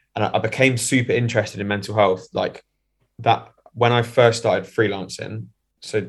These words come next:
and traveling. So this would have been twenty sixteen, I think. Um, and I, I got back into writing. I did it for a freelance, like, for freelancing, but then I also got back into creative writing, and that was around mental health. So I set up my own blog.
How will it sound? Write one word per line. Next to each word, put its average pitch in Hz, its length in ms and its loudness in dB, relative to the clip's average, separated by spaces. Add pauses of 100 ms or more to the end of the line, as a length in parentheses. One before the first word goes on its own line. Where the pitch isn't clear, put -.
(120)
and 104 140 -6
traveling. 98 500 2
So 110 100 -2
this 101 140 -2
would 101 60 -8
have 95 80 -4
been 98 300 -4
twenty 98 500 -6
sixteen, 98 520 -6
I 101 40 -12
think. 92 440 -12 (480)
Um, 98 560 -2 (580)
and 104 120 0
I, 101 160 0
I 110 60 -4
got 107 180 4
back 107 160 -2
into 107 160 -6
writing. 107 600 2 (120)
I 104 60 -6
did 113 160 2
it - 180 2
for - 260 -4
a 95 40 -2
freelance, 92 520 -2
like, 82 140 -12
for - 100 -20
freelancing, 98 640 -6
but 98 80 -4
then 98 320 -6 (380)
I 98 60 -2
also 104 280 2
got 92 200 -4
back 101 200 -4
into 98 480 -8 (420)
creative 107 380 0
writing, 98 540 -2 (720)
and 107 80 -4
that 101 80 -2
was 110 100 -2
around 107 260 2
mental 104 280 -4
health. 101 300 -2
So - 120 -8
I - 60 -6 (440)
set - 240 2
up 101 100 0
my 101 120 -2
own 101 140 -4
blog. 98 420 -2